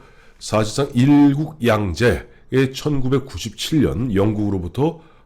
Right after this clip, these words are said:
반환, 홍콩을 반환받을 때 오십 년 동안은, 즉 이천사십칠 년까지는 나라는 하나 돼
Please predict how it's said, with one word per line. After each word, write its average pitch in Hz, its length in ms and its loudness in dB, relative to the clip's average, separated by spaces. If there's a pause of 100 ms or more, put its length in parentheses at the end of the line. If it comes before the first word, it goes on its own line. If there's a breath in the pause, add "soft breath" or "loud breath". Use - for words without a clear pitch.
반환, 104 300 2
홍콩을 123 440 0
반환받을 87 540 -2
때 147 160 0 (280 loud breath)
오십 139 380 2
년 127 220 2
동안은, 101 360 -2 (240 soft breath)
즉 156 440 -2
이천사십칠 139 1080 -4
년까지는 117 580 0 (680 soft breath)
나라는 120 400 4
하나 117 260 0
돼 87 260 -2